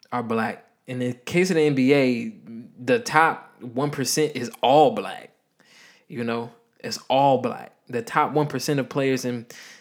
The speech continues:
the N B A that are earning the highest contracts, have had the highest contracts of all time, they all black. Um, so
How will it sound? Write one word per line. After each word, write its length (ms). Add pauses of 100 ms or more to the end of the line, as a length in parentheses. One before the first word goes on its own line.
(140)
the 100
N 80
B 160
A 80
that 160
are 160
earning 260
the 100
highest 400
contracts, 680 (260)
have 180
had 280
the 160
highest 400
contracts 420
of 140
all 160
time, 180 (580)
they 180
all 340
black. 400 (880)
Um, 420 (2250)
so 600